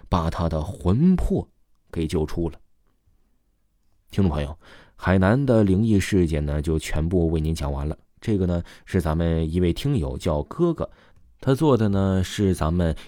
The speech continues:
一系列的合集，类似一个短篇的灵异小说，有的是他的真实经历，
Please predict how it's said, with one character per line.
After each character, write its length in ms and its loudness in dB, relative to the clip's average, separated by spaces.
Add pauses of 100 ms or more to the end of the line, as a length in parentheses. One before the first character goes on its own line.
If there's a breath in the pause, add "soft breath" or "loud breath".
一 240 2
系 240 -2
列 160 0
的 100 -2
合 220 -2
集， 380 -4
类 240 0
似 160 -4
一 160 -2
个 200 -4 (220 loud breath)
短 320 -4
篇 320 -2
的 220 -6 (160)
灵 340 -2
异 160 -4
小 240 -10
说， 260 -6 (500)
有 220 -2
的 240 -2 (200 loud breath)
是 120 -4
他 140 -4
的 100 -2
真 200 -2
实 100 -6
经 180 -2
历， 140 -6